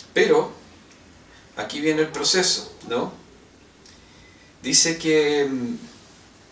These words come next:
el niño creció y un día, am, salió a ver a su padre que estaba trabajando y de pronto, de pronto exclamó, "¡Ay, mi cabeza! ¡Me duele mi cabeza!".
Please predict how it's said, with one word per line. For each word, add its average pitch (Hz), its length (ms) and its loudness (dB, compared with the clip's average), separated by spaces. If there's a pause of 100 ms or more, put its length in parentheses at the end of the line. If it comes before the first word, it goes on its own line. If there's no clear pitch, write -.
(720)
el 120 120 -2
niño 156 220 2
creció 202 580 2
y 147 60 -4
un 135 120 2
día, 156 720 0
am, - 220 -8
salió 123 420 2
a 131 40 6
ver 135 160 0
a 123 40 -2
su - 180 -4
padre 160 320 0
que 127 60 -8
estaba 131 460 2
trabajando 117 640 -2
y 160 40 0
de 131 100 -2
pronto, 143 400 -2 (220)
de 120 80 -2
pronto 143 360 0
exclamó, 127 680 -2 (340)
"¡Ay, - 280 2
mi 156 160 0
cabeza! 156 520 2
¡Me 113 80 -4
duele 151 320 6
mi 135 140 -4
cabeza!". 135 560 0